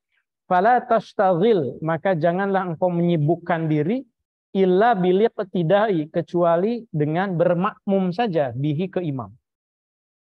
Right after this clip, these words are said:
Jangan melakukan apa, ikuti imam. Tetapi mengikuti jangan muktarinan, jangan bareng. Apalagi mendahului, nggak boleh ya. Eh,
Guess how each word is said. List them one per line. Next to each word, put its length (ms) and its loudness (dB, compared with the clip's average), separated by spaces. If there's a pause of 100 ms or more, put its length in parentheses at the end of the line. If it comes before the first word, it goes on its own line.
(160)
Jangan 640 0
melakukan 560 -4
apa, 400 -12
ikuti 400 -4
imam. 240 -6 (720)
Tetapi 400 -2
mengikuti 480 -2
jangan 320 -2
muktarinan, 960 -2
jangan 320 -2
bareng. 400 0 (1040)
Apalagi 400 -2
mendahului, 640 2
nggak 160 -8
boleh 240 -2
ya. 160 -8 (800)
Eh, 320 -18